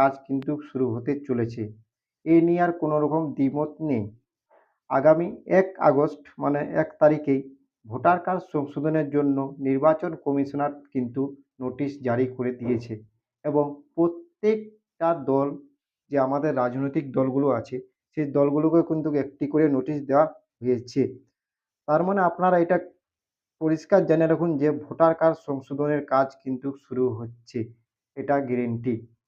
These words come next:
তো এই যে ভোটার কার্ড সংশোধনের কাজ শুরু হচ্ছে, এটা নিয়ে আমাদের মনে কিন্তু অনেকগুলো প্রশ্ন জাগছে। তো আজকের ভিডিওতে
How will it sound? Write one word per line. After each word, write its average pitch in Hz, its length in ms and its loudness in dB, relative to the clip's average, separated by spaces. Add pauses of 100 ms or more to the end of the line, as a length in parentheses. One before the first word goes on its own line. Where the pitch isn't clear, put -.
(400)
তো 147 40 -6 (260)
এই 208 140 4
যে 254 60 -2 (120)
ভোটার 185 280 2
কার্ড - 260 0
সংশোধনের 143 580 -4
কাজ 139 120 2 (160)
শুরু 127 180 0 (100)
হচ্ছে, - 360 -8 (540)
এটা 156 240 2
নিয়ে 160 220 2 (100)
আমাদের 160 380 2
মনে 156 240 -2
কিন্তু 160 180 -4 (100)
অনেকগুলো 143 380 -4 (100)
প্রশ্ন 135 240 -8 (160)
জাগছে। 110 360 -6 (680)
তো 143 40 -8 (320)
আজকের 214 380 -2
ভিডিওতে 180 300 2